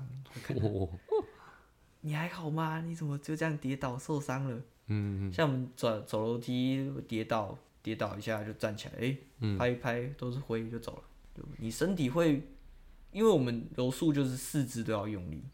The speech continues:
Speaker 1: 对。
Speaker 2: 你不光是手、脖子、肩膀、腰、腿，你全部都要用力，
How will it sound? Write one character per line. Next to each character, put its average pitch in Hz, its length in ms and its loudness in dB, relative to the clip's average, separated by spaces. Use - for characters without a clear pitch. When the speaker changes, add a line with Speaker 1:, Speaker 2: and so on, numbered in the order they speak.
Speaker 1:
对。 85 200 0
Speaker 2:
你 123 80 0
不 156 140 4
光 156 200 6
是 147 120 2
手、 - 400 -4
脖 113 220 -2
子、 113 340 -4
肩 131 260 0
膀、 - 280 -4
腰、 117 400 2
腿， - 220 -4
你 110 120 -6
全 117 200 -6
部 123 80 -2
都 120 80 2
要 123 120 6
用 113 300 0
力， 110 140 -8